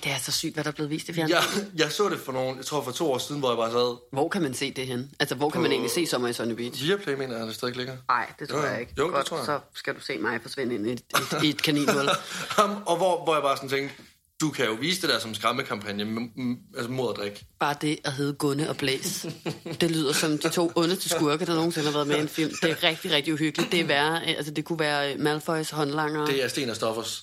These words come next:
Speaker 2: brødre.
Speaker 1: Jeg synes, det er rigtig uhyggeligt. Gunne og Blæs. Fy for helvede, mand. Men, men, men, men ærligt, altså, puha, jeg skulle ikke filme stiv. Det skulle jeg bare ikke.
Speaker 2: Det tror jeg heller ikke, Gunne og Blæs, de er glade for den dag i dag.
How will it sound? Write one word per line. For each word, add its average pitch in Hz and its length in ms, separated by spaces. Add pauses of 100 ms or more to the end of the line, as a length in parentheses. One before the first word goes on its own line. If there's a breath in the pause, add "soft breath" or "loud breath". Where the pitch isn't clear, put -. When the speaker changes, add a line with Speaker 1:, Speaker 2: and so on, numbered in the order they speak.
Speaker 2:
brødre. 107 280
Speaker 1:
Jeg 165 100
synes, 165 180
det 175 100
er 151 40
rigtig 160 200
uhyggeligt. 156 340
Gunne 165 320
og 151 80
Blæs. 147 420
Fy 214 80 (100)
for 196 60
helvede, 156 380
mand. 151 180 (560 loud breath)
Men, 180 220 (100)
men, 180 220
men, 180 280 (340)
men 196 200
ærligt, 208 420
altså, 190 320 (440)
puha, 190 320
jeg 156 120
skulle 156 140
ikke 151 80
filme 147 220
stiv. 143 240 (580)
Det 185 80
skulle 185 160
jeg 180 80
bare 147 200
ikke. 139 180
Speaker 2:
Det 147 60
tror 147 120
jeg 131 80
heller 123 140
ikke, 120 120
Gunne 123 160
og 117 60
Blæs, 110 160
de 117 100
er 104 40
glade 110 160
for 107 80
den 104 140
dag 104 120
i - 20
dag. - 120